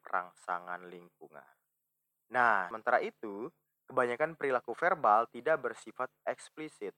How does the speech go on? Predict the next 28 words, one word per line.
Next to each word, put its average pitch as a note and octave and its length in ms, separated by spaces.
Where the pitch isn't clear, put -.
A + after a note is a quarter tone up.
dan A#2+ 160
diproses A#2 560
secara A2+ 480
kognitif. F#2+ 640
Perilaku A2 400
nonverbal A#2 800
bersifat A#2+ 640
spontan, A2+ 720
ambigu, A2 640
sering E3+ 320
berlangsung B2 480
cepat - 320
dan G#2 240
di G#2 80
luar A2 240
kesadaran F#2+ 560
kendali F#2 320
kita. - 400
Karena G2 320
itu, B2+ 400
Edward G#2 400
T. F#3 80
Hall D3+ 320
menamai B2 480
bahasa A2 320
nonverbal G#2+ 400
ini D3 240
sebagai A2+ 400